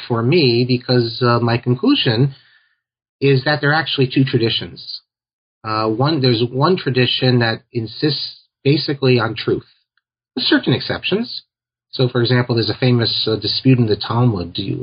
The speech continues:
do you tell a bride who's not beautiful that she's beautiful, or, uh, or do you have to tell the truth? The school of Hillel says that, uh,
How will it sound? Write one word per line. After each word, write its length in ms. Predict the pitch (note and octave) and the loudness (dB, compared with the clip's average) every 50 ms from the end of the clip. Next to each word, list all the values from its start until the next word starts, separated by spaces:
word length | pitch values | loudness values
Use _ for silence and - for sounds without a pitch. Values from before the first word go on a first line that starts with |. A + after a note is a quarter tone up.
| G2+ | -8
do 260 | G2 - - - - G2+ | -12 -14 -14 -10 -6 -6
you 80 | F#2 - | -6 -6
tell 300 | - - C3+ C3+ C3 A#2 | -4 -2 0 2 2 2
a 80 | G2+ F2+ | 0 -2
bride 640 | - G#2+ G#2+ A#2 A#2 A2+ G#2+ G2+ G2 F#2+ F2 - _ _ _ _ _ _ _ _ - | -4 -2 0 2 2 2 2 2 0 -2 -2 -6 _ _ _ _ _ _ _ _ -6
who's 160 | G#2+ G2+ G2+ | -4 -2 0
not 260 | A2 A2+ A2 A2 - | 0 0 0 -2 -2
beautiful 600 | - A#2 B2+ B2 A#2 G#2+ - - - G2 G2 G2+ | 0 2 2 2 2 0 -4 -4 -4 -2 -2 0
that 140 | G2 G2+ - | 0 -2 -4
she's 200 | - G2 F#2 F2+ | -4 -6 -6 -4
beautiful, 580 | - G2 G#2+ A#2+ A#2+ - - D3 D#3+ E3 D#3+ D3 | -4 -2 0 0 -2 -2 0 0 0 2 2 2
or, 380 | C3+ C3 C3 C3 C3+ C3 C3 | 2 4 4 4 4 2 2
uh, 520 | C3 C3+ C3+ C3+ C3+ C3+ C3+ C3+ C#3 C#3 C3+ C3+ - _ _ | 2 2 2 2 2 2 2 2 2 2 0 -2 -6 _ _
or 200 | - A#2 B2 A#2+ | -4 -2 0 2
do 80 | B2+ B2 | 2 2
you 60 | B2 | 0
have 140 | B2+ - - | 0 -2 -4
to 80 | B2 B2 | -6 -6
tell 180 | - - B2+ B2 | -4 -4 -2 0
the 80 | B2 B2+ | -2 -2
truth? 340 | - - D3+ A2 - - _ _ _ _ _ _ _ _ _ _ _ _ - | 0 0 0 0 0 -2 _ _ _ _ _ _ _ _ _ _ _ _ -8
The 60 | A2+ | -6
school 340 | - - - D3+ D3 C#3 C3 | -6 -2 0 2 4 4 4
of 120 | A#2 - | 2 0
Hillel 480 | - E3 D#3+ C#3+ A#2 A2 A#2+ C3+ C#3 C3 | 0 0 2 2 2 2 2 2 2 0
says 500 | - - - B2 A#2 A#2 B2 B2 A#2+ B2 - | -2 -2 -2 -2 0 2 2 2 0 0 -2
that, 220 | B2 A#2+ A#2+ - _ _ - | -2 -2 -2 -4 _ _ -2
uh, 380 | B2 A#2+ A#2+ A#2+ A#2+ A#2+ A#2 | 0 2 2 4 2 2 0